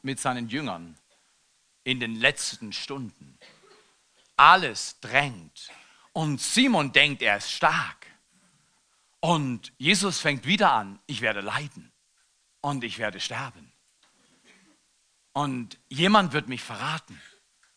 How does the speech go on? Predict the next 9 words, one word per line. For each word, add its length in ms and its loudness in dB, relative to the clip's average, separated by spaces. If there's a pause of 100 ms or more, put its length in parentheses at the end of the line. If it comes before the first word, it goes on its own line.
(680)
Und 180 -8
sie 100 -2
feiern 380 6
dieses 340 -6
Mahl. 520 -4 (2500)
Und 160 -6
dann 160 4
sagt 360 0
er, 500 -2